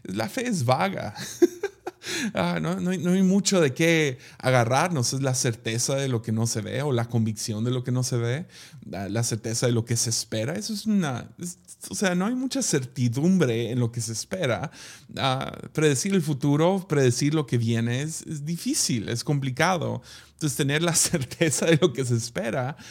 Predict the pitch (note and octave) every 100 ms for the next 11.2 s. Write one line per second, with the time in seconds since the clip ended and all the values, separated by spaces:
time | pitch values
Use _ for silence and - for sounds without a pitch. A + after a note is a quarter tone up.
0 | - - - - C3+ C3 B2+ C#2 - -
1 | - _ _ - - A2+ - E3+ G3+ G3+
2 | - D3+ D#3+ F3 D3+ - C3 B2 A#2 -
3 | - B2 A2+ - D3 B2+ A2+ A#2+ A2 B2+
4 | E3 B2+ A2+ A#2 B2+ A#2+ A#2 A#2+ A#2 -
5 | - G3 E3+ C#3+ B2 A2+ A#2 A2+ - A2+
6 | - A2+ G2 G2 - - - _ _ _
7 | _ _ _ _ _ _ _ A2+ B2 B2
8 | B2 A#2+ A#2+ C#3 B2+ A#2 B2+ B2 A#2 A2
9 | G#2+ A2 A2+ C3 B2+ G#2 G2+ G#2 - G#2
10 | - G#2 - - C3 A#2+ G#2+ G#2+ - A2+
11 | A2 G#2+